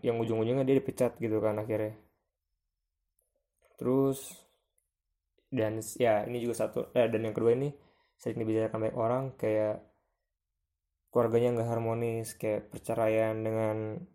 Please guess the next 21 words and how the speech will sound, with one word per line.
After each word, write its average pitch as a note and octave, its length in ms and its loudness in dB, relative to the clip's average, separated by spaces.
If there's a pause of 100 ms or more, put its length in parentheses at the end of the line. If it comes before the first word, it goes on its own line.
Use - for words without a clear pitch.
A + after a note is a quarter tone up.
(200)
istrinya, A#2 720 0 (1500)
eh, A2 600 2 (180)
yang A2+ 160 -4
bahkan C#3 480 -2 (800)
dianggap A2+ 480 0 (560)
banyak A2+ 400 -2
orang, C3+ 320 0 (1400)
"Ah, D#3+ 160 0
ngurus - 480 -6
keluarga A2+ 320 4
aja C3+ 160 4
nggak A2+ 120 0
bisa, B2+ 120 -2
gimana A2+ 240 -2
ngurus A2 200 -4
keluar-, A2+ 320 0
eh, A2+ 280 6
ngurus A2 400 -2 (560)
negara?" A#2+ 640 4
gitu. G#2+ 280 2
Dan A2 360 0